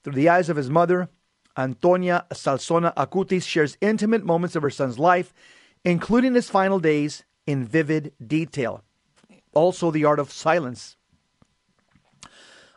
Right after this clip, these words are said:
All of man's fortunes comes from one thing, which is not knowing how to sit quietly in a room. Pascal's words should make us all a little uncomfortable. We live in a world full of alerts and notifications. Even our most quiet moments in our homes are often interrupted by the sound of machinery or cars.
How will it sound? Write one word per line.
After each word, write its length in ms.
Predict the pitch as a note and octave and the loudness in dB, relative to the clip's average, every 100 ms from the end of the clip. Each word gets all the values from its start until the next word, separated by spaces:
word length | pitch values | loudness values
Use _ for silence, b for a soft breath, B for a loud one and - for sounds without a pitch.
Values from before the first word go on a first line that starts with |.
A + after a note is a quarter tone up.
| B | B
All 180 | F#3+ A#3+ | 4 4
of 100 | F#3+ | 4
man's 320 | F#3 F#3 F#3 | 2 0 -2
fortunes 520 | - F#3+ G#3 E3 D3+ | 2 2 4 -2 -4
comes 260 | - E3+ E3+ | -2 -2 0
from 160 | D3+ | -2
one 200 | D3 E3+ | 0 0
thing, 300 | D3+ G3 E3+ | 2 0 2
which 160 | C3+ C3 | -4 -4
is 100 | C#3 | 0
not 180 | E3 E3 | 0 0
knowing 260 | D#3 E3 | 0 0
how 120 | C#3+ D3+ | 0 -2
to 80 | |
sit 220 | B2 D3+ - | -2 -10 -4
quietly 400 | E3 D#3 D3 C#3 | 0 0 0 -4
in 80 | |
a 60 | A#2+ | 0
room. 360 | D3 F#3+ A2+ F#2+ b b b b b | 0 0 -2 -12 b b b b b
Pascal's 500 | - G3+ - E3 C#3 | 2 2 2 -4 0
words 420 | D3+ G#3+ F3+ D3 | 4 4 4 0
should 200 | - D3 | -6 0
make 200 | E3 F#3 | 0 0
us 120 | E3+ - | -4 2
all 220 | E3+ D#3+ | 4 4
a 20 | |
little 240 | D3 E3 | 2 2
uncomfortable. 640 | D3 D3 F#3+ E3+ B2+ C3 - b b b b b - | 0 2 0 0 -4 -4 -6 b b b b b 2
We 140 | E3+ | 4
live 140 | B3+ | 4
in 60 | C#4+ | 4
a 40 | |
world 260 | G#3 F#3+ F#3+ | 4 4 4
full 140 | F#3+ | 2
of 80 | F#3 | 0
alerts 320 | D3 E3 F#3 | 2 2 2
and 80 | - | 0
notifications. 800 | D#3 E3+ C3+ D3 E3+ E3+ E3+ - | 0 0 -2 -2 -2 -2 -6 -6
Even 220 | G#3 A#3 B3 | -2 0 0
our 80 | |
most 240 | F3 F#3 - | 2 0 -2
quiet 300 | F3+ F3+ D3 | -2 -2 -2
moments 280 | D#3+ F3 D#3 | -2 -2 -2
in 60 | |
our 100 | B2+ | -2
homes 280 | C3+ F3+ C3+ | 0 -2 0
are 100 | C3+ | 0
often 240 | D3 D3+ | 0 -2
interrupted 440 | D3+ C3+ D#3 C#3+ C3+ | -4 0 0 0 -6
by 100 | C3+ | -4
the 80 | A#2+ | -4
sound 280 | D3 D3+ | -4 -2
of 60 | C3+ | -4
machinery 500 | B2 - F3+ D#3 C3 | -6 -6 -6 -4 -4
or 80 | A#2+ | -6
cars. 540 | - D#3+ C#3 A2+ - | -4 -2 -2 -4 -12